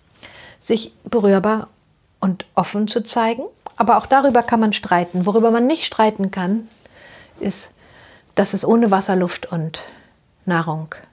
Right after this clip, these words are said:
nicht geht. Und darauf sind mir alle Verfechter eines virtu-, einer virtuellen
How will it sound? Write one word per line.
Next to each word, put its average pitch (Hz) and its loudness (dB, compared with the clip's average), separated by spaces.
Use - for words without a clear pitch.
nicht 180 -6
geht. - -10
Und 196 2
darauf 226 4
sind 220 0
mir 208 2
alle 294 4
Verfechter 202 0
eines 196 0
virtu-, 185 0
einer 185 0
virtuellen 175 0